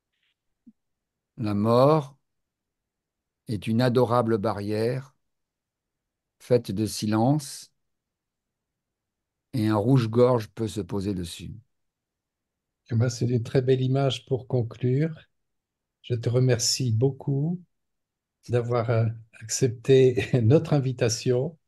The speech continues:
Speaker 2: Nous aussi, ça nous aide à réfléchir. Ça nous aide aussi à,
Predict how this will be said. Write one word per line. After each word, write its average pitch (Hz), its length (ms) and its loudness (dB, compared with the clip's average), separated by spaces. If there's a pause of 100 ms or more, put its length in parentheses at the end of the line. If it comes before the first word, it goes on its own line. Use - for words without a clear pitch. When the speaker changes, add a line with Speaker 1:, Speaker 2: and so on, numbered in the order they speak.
(260)
Speaker 2:
Nous 110 320 6
aussi, 147 560 0
ça 120 160 -8
nous 113 220 0
aide 117 100 2
à 113 80 2
réfléchir. 110 580 -4 (560)
Ça - 160 0
nous 123 240 4
aide 143 140 8
aussi 151 500 4
à, 113 340 4